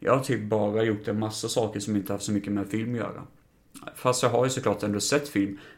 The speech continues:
Så det här, de här filmerna jag kommer snacka om idag är ju sånt som jag ändå tycker är väl värt att ta upp, liksom. Men, eh, annars utöver det så är det lägenheten som har tagit största delen, eh, för min del. Sen har jag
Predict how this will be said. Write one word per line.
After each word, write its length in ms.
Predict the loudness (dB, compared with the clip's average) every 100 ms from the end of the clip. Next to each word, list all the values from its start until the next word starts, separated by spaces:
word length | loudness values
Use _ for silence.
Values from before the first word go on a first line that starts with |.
| -10
Så 160 | 2 4
det 80 |
här, 140 | 4 2
de 100 | 0
här 120 | 2
filmerna 280 | 2 0 0
jag 60 |
kommer 140 | 0 -2
snacka 320 | -2 -2 2
om 80 | 4
idag 340 | 6 6 4
är 60 | 2
ju 80 | 0
sånt 260 | 0 0
som 200 | 0 0
jag 80 | 0
ändå 340 | 0 -2 -4 -8 -12 -14 -16 -6
tycker 260 | -2 0 0
är 80 |
väl 180 | 0 0
värt 240 | 0 -4 -8
att 100 | -8
ta 100 | -4
upp, 340 | -4 -4 -10 -14
liksom. 320 | -10 -10 -12 -16 -20 -20 -20 -20 -20 _
Men, 480 | -4 0 2 2 2
eh, 340 | 2 2 2 2
annars 240 | 0 -4
utöver 300 | 0 2 4
det 200 | 2 2
så 140 | 0
är 40 | 0
det 60 |
lägenheten 520 | 2 2 2 0 -4 -4
som 140 | -4
har 60 | -2
tagit 380 | -4 -6 -14 -14
största 520 | -10 -2 -2 0 0
delen, 320 | 2 2 0 -4 -12 -12 -8
eh, 260 | -6 -6
för 140 | -6 0
min 160 | 0
del. 160 | 0 -4 -10 -18 _ _ _ -20 -20 -20 _ -14
Sen 260 | 0 4
har 60 | 6
jag 200 | 6